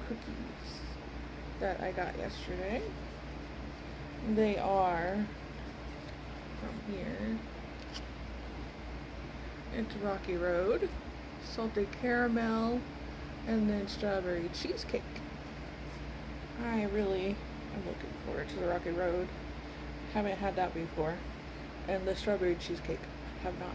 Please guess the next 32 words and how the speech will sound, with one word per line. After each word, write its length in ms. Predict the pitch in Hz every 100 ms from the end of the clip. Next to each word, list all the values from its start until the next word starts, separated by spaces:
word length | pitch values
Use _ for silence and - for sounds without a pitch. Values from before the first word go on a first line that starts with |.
| -
had 120 | 311
that 160 | 330 339
one 180 | 294 294
before 440 | 262 - 247 233 240
either. 360 | 240 190 165 180 - - - - - - - - -
I 40 | 214
have 280 | - 247
had 220 | 247 240 214
this 160 | 214
salted 400 | - 202 202 180
caramel, 440 | - 190 175 - 220 -
so 100 | 202
we're 100 | 208
gonna 160 | 233
start 240 | 247 208 190
with 140 | 220
that 180 | 180 -
one, 180 | - - - - - - - - - - -
just 200 | - -
to 60 | 220
see 260 | - 214
if 100 | 202 202
it's 140 | 202 -
how 140 | 214 208
I 140 | 220
remember 640 | 226 254 240 240 226 208
it. 300 | 196 208 226 - - - - - - - - - - - - - - - -
And 120 | 226
I 180 | - 262
did 200 | 302 185
not 200 | 190 226
know 420 | 220 202 233 226